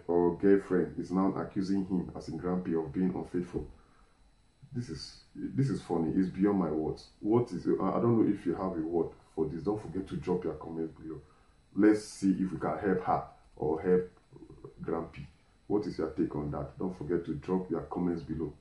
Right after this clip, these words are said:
We have this nineteen-year-old that has been trending on the internet. He said he has money, he has this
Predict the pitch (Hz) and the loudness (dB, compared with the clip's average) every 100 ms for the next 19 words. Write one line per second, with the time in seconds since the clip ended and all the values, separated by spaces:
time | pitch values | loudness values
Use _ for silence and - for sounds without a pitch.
0 | _ _ _ _ _ _ 92 123 131 117 | _ _ _ _ _ _ 4 8 8 6
1 | 113 92 87 82 107 95 87 87 80 78 | 4 4 2 0 4 6 6 4 0 -2
2 | 78 76 - 92 92 82 - - 80 78 | -6 -8 -2 0 2 0 -4 -8 -6 -6
3 | 78 92 90 82 73 - - _ - - | -4 -4 -2 -4 -4 -8 -20 _ -20 -20
4 | _ _ _ _ _ _ 85 92 87 85 | _ _ _ _ _ _ -4 0 2 2
5 | 90 85 85 82 80 82 95 92 87 85 | 2 0 0 0 0 0 0 2 0 -4
6 | - | -8